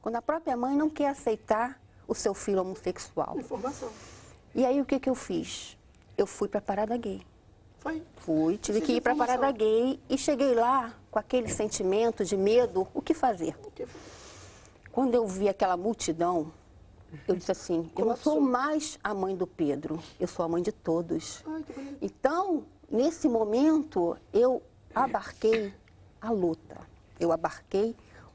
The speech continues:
Speaker 1: todos eles, independente de quem for. Porque eu acho o seguinte, a igualdade, ela tá em todos os lugares. A igualdade pela, pela raça, pelo gênero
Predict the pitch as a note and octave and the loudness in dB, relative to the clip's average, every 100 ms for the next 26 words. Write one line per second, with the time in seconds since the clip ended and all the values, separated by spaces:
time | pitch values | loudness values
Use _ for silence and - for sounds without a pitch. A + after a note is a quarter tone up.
0 | - - - - - C4 G#3+ F3 D3+ - | -20 -20 -20 -4 0 0 -2 -4 -4 -6
1 | G3 - - - B3+ C#4+ C4+ A#3+ G3+ G3+ | -12 -14 -16 0 4 4 4 0 0 0
2 | G#3 F#3+ F#3+ G3 - - D#3 F#3 - - | -2 -4 -2 -4 -4 -6 -8 -10 -18 -20
3 | - - A#3 - B3+ A#3+ - - - - | -14 0 0 2 0 0 -10 -20 -20 -20
4 | - - A#3 B3 B3+ - B3 G#3 G#3+ G#3+ | -10 4 4 4 0 -6 -8 -2 0 0
5 | - F#3+ F#3+ - _ _ _ - - - | -2 -4 -4 -10 _ _ _ -20 -20 -6
6 | A#3+ C4+ A3 G3+ F3+ G#3+ A#3 G#3 - F3+ | -4 0 0 -2 0 -2 -2 -4 -4 -4
7 | F#3+ - - A#3 A#3 B3 B3 B3+ - - | -4 -8 0 2 2 -2 -2 -2 -8 0
8 | D#4 D#4 A3+ G3+ G#3 G3 F#3+ E3 F3 F3 | 2 2 0 0 0 -2 -4 -2 -2 -2
9 | F3+ - - G#3+ G#3 F#3 G3 G3 F#3+ - | -4 -6 -4 0 0 0 -2 -2 -6 -2
10 | F#3 F3 D#3+ - - F3 E3 - D#3 F3 | 0 0 -2 -14 -8 -4 -4 -4 -10 -10
11 | F#3 - F#3+ - - - - - - - | -12 -10 -12 -12 -20 -20 -20 -20 -20 -20
12 | - - - - F3 E3 D#3+ E3+ F3 F3 | -20 -20 -6 0 2 2 0 0 0 -2
13 | E3+ | -6